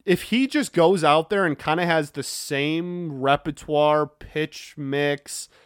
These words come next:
and a frequency of throwing all of his pitches that he did in the last start, I'm not gonna be too mad about it. I would like to see him throw the changeup a little bit more, admittedly. Um, the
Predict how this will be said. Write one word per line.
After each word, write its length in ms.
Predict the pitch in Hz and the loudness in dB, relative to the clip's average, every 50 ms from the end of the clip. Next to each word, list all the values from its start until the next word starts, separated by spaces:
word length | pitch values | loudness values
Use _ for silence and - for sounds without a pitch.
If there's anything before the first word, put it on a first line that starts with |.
| _ _ _ _ | _ _ _ _
and 320 | - 127 131 131 135 131 135 | -6 -2 -2 0 0 2 2
a 80 | 127 | 2
frequency 680 | 117 - - 139 139 147 - 160 156 143 - - 151 147 | 2 0 0 -2 -2 -2 -2 -2 -4 -4 -2 -2 -2 -2
of 100 | 135 - | -2 -2
throwing 320 | - 143 139 139 143 139 | -2 -2 0 0 2 2
all 160 | 135 131 139 | 2 2 2
of 60 | 135 131 | 0 0
his 100 | 123 - | -4 -6
pitches 380 | - 139 139 - 160 151 135 | -6 -6 -6 -6 -6 -8 -6
that 120 | - 143 131 | -6 -6 -4
he 60 | 127 | -4
did 120 | 135 135 | -4 -4
in 60 | 139 | -4
the 60 | 143 135 | -4 -2
last 240 | 127 127 139 143 | -2 -2 -2 -2
start, 160 | - 170 165 175 | -2 -2 -2 -2
I'm 80 | 214 | 0
not 180 | 233 247 220 - | 0 0 0 0
gonna 160 | - 165 143 | 0 -2 0
be 120 | 139 139 | -2 -2
too 160 | 135 - 143 135 | -4 -4 -6 -4
mad 240 | 123 123 139 147 | 0 0 0 0
about 240 | 131 120 107 104 101 | 0 0 -2 -4 -4
it. 100 | 98 - - - - _ _ _ - | -6 -8 -14 -20 -20 _ _ _ 2
I 100 | 175 190 | 4 4
would 120 | 202 180 | 4 6
like 240 | 175 202 247 - - | 6 6 6 6 4
to 60 | 196 | 0
see 180 | - - 190 185 | -2 -2 0 0
him 80 | 170 | 0
throw 140 | 156 180 160 | 2 2 2
the 100 | 143 139 | 2 2
changeup 500 | - - 151 147 147 147 147 135 123 123 | 0 0 0 2 2 2 2 0 0 0
a 60 | 131 | -2
little 180 | 123 123 117 117 | -2 0 0 0
bit 140 | 120 110 107 | -2 -4 -6
more, 280 | 107 101 110 135 170 - | -6 -6 -6 -8 -8 -10
admittedly. 640 | - 131 135 135 143 147 135 110 107 98 104 127 147 _ _ _ _ _ _ _ _ _ - | -10 -8 -2 0 2 2 2 2 -2 -4 -6 -6 -8 _ _ _ _ _ _ _ _ _ -2
Um, 240 | 123 120 120 120 120 | 0 0 0 0 -2
the 140 | 127 120 | -4 -8